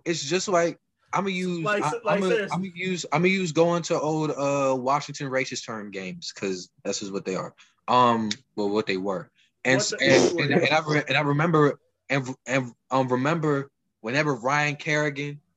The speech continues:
Speaker 1: gets a, gets a sack, he goes up there and he flexes, or he'll salute. And
Speaker 2: Do
Speaker 1: the
Speaker 2: that
Speaker 1: same
Speaker 2: little
Speaker 1: thing with Clay,
Speaker 2: W W E pose.
Speaker 1: and the same thing, and Clay Matthews did, doing, doing, um, the same thing, and Cam Newton dabbing and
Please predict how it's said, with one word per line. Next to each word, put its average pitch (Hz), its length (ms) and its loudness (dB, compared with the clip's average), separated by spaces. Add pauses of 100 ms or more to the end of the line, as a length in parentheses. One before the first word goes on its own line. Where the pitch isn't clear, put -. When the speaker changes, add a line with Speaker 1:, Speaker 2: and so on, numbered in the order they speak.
(240)
Speaker 1:
gets 143 220 0
a, - 120 -2 (340)
gets 156 180 -2
a 104 60 -6
sack, 151 480 0 (200)
he 160 160 -2
goes 147 360 4
up 147 100 0
there 151 100 4
and 131 80 2
he 127 160 -2 (120)
flexes, 151 580 -2 (200)
or 120 100 -4
he'll 151 280 2 (100)
salute. 147 680 0 (220)
And - 80 -6
Speaker 2:
Do 233 60 0
Speaker 1:
the - 40 4
Speaker 2:
that - 80 2
Speaker 1:
same - 100 2
Speaker 2:
little 427 160 2
Speaker 1:
thing - 100 -2
with 233 100 2 (100)
Clay, 175 100 0
Speaker 2:
W - 0 -
W 208 300 0
E 202 100 -4
pose. 165 560 -2 (140)
Speaker 1:
and 135 100 0
the 135 40 -2
same 170 280 2
thing, 170 260 0
and 127 140 -4
Clay 165 240 2
Matthews 156 680 -2
did, 131 280 -2 (260)
doing, 147 300 0
doing, 143 420 -2
um, 131 140 -4
the 117 80 -6
same 147 380 -4
thing, 147 240 -2
and 104 120 -6
Cam 156 360 -2
Newton 139 340 -4
dabbing 143 540 0
and 98 180 -12